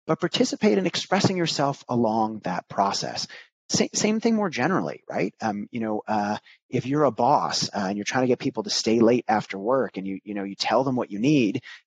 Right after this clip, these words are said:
they may push back. Instead, if you say, "Well, hey, what, you know, what kind of company do we wanna be? A good one or a great one?" And they answer, "A great one." And then you say, "Well, what can we do to get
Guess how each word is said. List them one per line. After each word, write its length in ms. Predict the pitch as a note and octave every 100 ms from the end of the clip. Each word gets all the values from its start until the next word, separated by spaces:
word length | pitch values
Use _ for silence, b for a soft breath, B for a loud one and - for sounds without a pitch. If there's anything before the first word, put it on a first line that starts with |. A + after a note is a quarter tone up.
| -
they 100 | B2
may 160 | A#2+
push 240 | - A2 -
back. 440 | D3 C3 G2+ - B B B _
Instead, 320 | B2 A#2 E3 G#3+
if 100 | D#3+
you 60 |
say, 180 | - B2
"Well, 140 | B2
hey, 260 | A2 F#3+ G3+
what, 180 | C3 -
you 100 | A2
know, 60 | G#2
what 140 | A#2+
kind 120 | C#3 D#3
of 60 |
company 340 | - F3+ E3 B2
do 80 |
we 60 | G#2+
wanna 240 | G2 F#2
be? 160 | F2 F2+
A 60 | F2+
good 200 | A#2+ C3
one 160 | C3
or 80 | B2+
a 60 | A#2+
great 260 | G2+ F#2+
one?" 160 | C#3 F3+
And 160 | A#2 - -
they 140 | G2+
answer, 300 | A2 A2 B2+
"A 40 | B2
great 260 | G2+ G#2
one." 280 | F2 C3+ G#3 B B B -
And 160 | A2+
then 80 | C#3
you 80 | C#3+
say, 160 | D#3
"Well, 220 | C#3 C#3 -
what 220 | A#2+ C3
can 140 | - E3
we 60 |
do 140 | C3+ B2+
to 80 | A2
get 240 | C3+